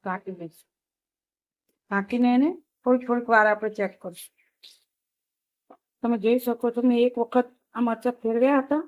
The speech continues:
અને ફરીથી આપણે હજી એની સાઈઝ ચેન્જ કરી. આ રીતે એક એક મરચું ફેરવી લઈશું. જેથી કરીને બધી બાજુથી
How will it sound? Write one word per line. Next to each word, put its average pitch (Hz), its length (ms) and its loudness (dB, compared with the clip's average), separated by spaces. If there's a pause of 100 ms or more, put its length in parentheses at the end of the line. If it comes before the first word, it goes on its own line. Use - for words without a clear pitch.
અને 233 160 -2
ફરીથી 226 520 -4
આપણે 208 260 -4
હજી 220 240 -6 (560)
એની 226 120 -6
સાઈઝ 208 420 -2
ચેન્જ 208 260 -2
કરી. 175 260 -6 (1500)
આ 208 100 0
રીતે 196 260 0 (560)
એક 226 220 -2
એક 220 120 -6
મરચું 208 400 -6 (320)
ફેરવી 196 260 -2
લઈશું. 165 400 -8 (1900)
જેથી 214 240 -4
કરીને 247 240 0
બધી 220 360 -2
બાજુથી 208 540 -2